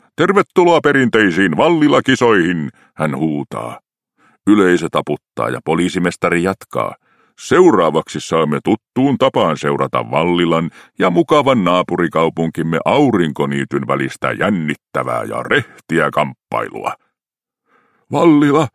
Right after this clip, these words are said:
Vallila, Vallila", osa yleisöstä huutaa heilutellen punamustia viirejä. Katsomon toiselta laidalta kuuluu välittömästi, "Aurinkoniitty, Aurinkoniitty, Aurinkoniitty".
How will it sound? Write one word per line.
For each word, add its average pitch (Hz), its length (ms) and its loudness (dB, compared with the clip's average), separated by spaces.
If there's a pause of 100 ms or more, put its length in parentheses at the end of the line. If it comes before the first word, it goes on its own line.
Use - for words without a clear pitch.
(160)
Vallila, 147 520 0 (220)
Vallila", 143 480 0 (220)
osa 78 320 -4
yleisöstä 78 560 -2
huutaa 78 400 -2
heilutellen 78 640 -2
punamustia 73 720 -2
viirejä. - 500 -12 (540)
Katsomon 71 500 -6
toiselta 80 460 0
laidalta 71 360 -2
kuuluu 78 440 -4
välittömästi, 80 760 -2 (440)
"Aurinkoniitty, 180 1000 2 (160)
Aurinkoniitty, 175 880 2 (180)
Aurinkoniitty". 170 920 2